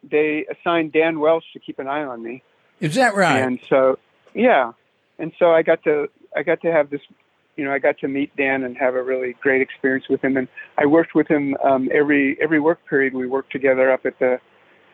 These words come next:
Speaker 1: uh, gatehouse, uh, the old, old gatehouse. Uh, um, we were doing some stonework up there.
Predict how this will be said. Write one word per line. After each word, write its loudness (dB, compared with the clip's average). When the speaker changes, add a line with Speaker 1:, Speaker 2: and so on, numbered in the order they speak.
Speaker 1:
uh, 0
gatehouse, 0
uh, -6
the 0
old, 2
old 0
gatehouse. -8
Uh, -6
um, -8
we 4
were 2
doing 4
some -2
stonework 0
up -6
there. -2